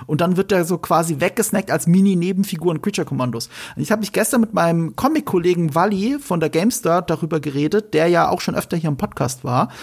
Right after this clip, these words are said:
mit dem ich eventuell zu einem anderen, zu einer anderen Serie demnächst reden werde. Wally hat gemeint, das ist aber so typisch Clayface, jetzt bitte bestätige das oder nicht, der wird dauernd für fast tot gehalten, kommt aber wieder zurück, weil er sich eh wieder regeneriert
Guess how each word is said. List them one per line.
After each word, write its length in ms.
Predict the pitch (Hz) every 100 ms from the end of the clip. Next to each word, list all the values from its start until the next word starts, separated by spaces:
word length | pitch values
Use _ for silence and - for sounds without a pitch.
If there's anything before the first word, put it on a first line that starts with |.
| -
mit 100 | 143
dem 100 | 175
ich 140 | 185
eventuell 680 | 180 165 349 - - 175 202
zu 120 | 202
einem 160 | 180 165
anderen, 440 | 180 175 160 165 - -
zu 120 | -
einer 80 | 165
anderen 180 | 180 156
Serie 220 | 170 151
demnächst 360 | 131 131 131
reden 220 | 131 135 123
werde. 240 | 135 202 - - - _
Wally 380 | - 135 196 294
hat 260 | 185 170
gemeint, 540 | - 143 135 139 269 - - -
das 140 | 160
ist 100 | 208
aber 160 | 214 180
so 120 | 147
typisch 420 | 131 302 302 -
Clayface, 520 | - 160 156 175 202
jetzt 140 | 170 -
bitte 200 | 185 185
bestätige 360 | 156 180 185
das 200 | 170 170
oder 160 | 151 135
nicht, 260 | 156 247 - -
der 140 | 175 175
wird 140 | 175
dauernd 240 | 175 233 220
für 160 | 185
fast 260 | 139 - -
tot 180 | 214 -
gehalten, 440 | 165 160 180 180
kommt 160 | 170 180
aber 200 | 151 156
wieder 140 | 160 165
zurück, 180 | 190
weil 100 | 190 185
er 60 |
sich 200 | 185 -
eh 180 | 220 240
wieder 240 | 170 151
regeneriert 600 | 131 135 143 135 143 165